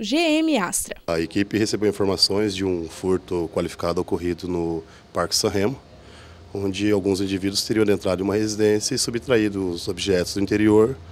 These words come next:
Speaker 2: bem como um veículo também G M Astra da vítima. A equipe, então, passou a realizar diligências nas imediações e proximidades da cidade de Moarama,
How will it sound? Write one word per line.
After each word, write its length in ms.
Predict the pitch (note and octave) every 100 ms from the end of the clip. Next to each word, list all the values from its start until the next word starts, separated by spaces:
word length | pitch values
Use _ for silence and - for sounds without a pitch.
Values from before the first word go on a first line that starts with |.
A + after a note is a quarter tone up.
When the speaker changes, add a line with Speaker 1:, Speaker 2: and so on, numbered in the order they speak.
| - - - - -
Speaker 2:
bem 200 | G#2 G#2+
como 320 | G#2+ G#2 G#2+
um 240 | G#2+ G#2
veículo 420 | G2+ G#2 G2 G#2 G2+
também 480 | G2+ F#2+ F#2+ G2+ A2+
G 280 | G2+ G2+ G2+
M 140 | G2 F#2+
Astra 300 | F2+ - F#2+
da 80 |
vítima. 360 | F#2+ F2+ - - - - - - - - - - - - -
A 100 | B2
equipe, 760 | A#2+ - C3 - D3+ C#3+ C3 A#2+
então, 440 | G#2 A2 A2 B2 A#2+ C3+
passou 340 | C3 - A#2
a 20 |
realizar 340 | A2+ G#2 G#2 F#2+
diligências 680 | G2+ G#2 F#2+ G2+ G2+ G#2 F2+
nas 720 | F#2+ F2 E2 D#2+ - - -
imediações 960 | G2 G2 F#2 F#2 - F#2 G#2 G#2+ F2+
e 280 | F#2 F2 E2+ - - - - - - - -
proximidades 580 | - - G2 F#2+ F#2+ -
da 100 | F#2+
cidade 280 | - F#2 E2+
de 80 | G#2
Moarama, 400 | A2+ G2+ A#2